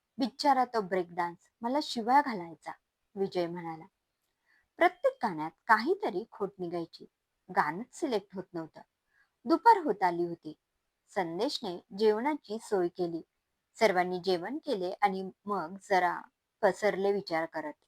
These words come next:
कारण सर्वांना जमेल असे गाणं आणि डान्स बसवायचा होता. गालावर हसणारी ती गोड खळी, रंगाने तिला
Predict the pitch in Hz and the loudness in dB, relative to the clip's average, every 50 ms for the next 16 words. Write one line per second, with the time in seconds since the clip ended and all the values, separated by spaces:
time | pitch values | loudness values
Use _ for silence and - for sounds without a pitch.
0 | _ _ _ _ _ _ _ _ _ _ _ _ _ - 190 180 180 180 180 _ | _ _ _ _ _ _ _ _ _ _ _ _ _ 4 4 4 4 2 -4 _
1 | - 214 190 175 160 175 196 226 262 285 277 - 302 294 294 294 294 285 285 - | 2 2 2 2 2 -2 -2 0 -2 -4 -2 -2 -2 -2 -2 -2 -2 -4 -4 -4
2 | 294 254 233 262 254 247 226 190 175 - - - - 190 180 190 185 175 - - | -6 0 4 6 6 6 4 -2 -8 -12 -12 -8 -6 -4 -4 -4 -6 -8 -10 -2
3 | 190 196 180 160 160 180 - - 170 175 165 - - 165 156 - - 170 165 165 | 4 4 4 4 4 -2 -6 -8 -8 -8 -6 -6 -6 -6 -6 -6 -8 -10 -10 -10
4 | - - 147 - _ _ _ _ _ _ _ _ _ _ _ _ _ _ _ _ | -12 -14 -16 -16 _ _ _ _ _ _ _ _ _ _ _ _ _ _ _ _
5 | _ _ _ _ _ _ _ _ _ _ _ _ _ - 202 214 196 180 175 185 | _ _ _ _ _ _ _ _ _ _ _ _ _ 2 8 8 10 10 8 6
6 | 214 247 294 339 339 339 302 - - - 240 220 190 185 214 277 349 392 - 269 | 2 2 2 -2 -4 -4 -10 -10 -6 -2 0 0 0 0 -2 -6 -6 -6 -6 -8
7 | 254 202 175 175 165 165 165 165 165 - - 180 165 156 - - _ _ _ _ | -8 -2 0 0 0 0 -2 -4 -6 -8 -10 -8 -8 -8 -10 -14 _ _ _ _
8 | _ _ _ _ _ _ _ - 190 196 180 175 160 175 185 214 269 339 - 370 | _ _ _ _ _ _ _ -4 -2 -2 -2 -2 -2 -2 -2 0 -2 -4 -2 -2
9 | 277 214 180 180 202 | 0 0 0 -2 -2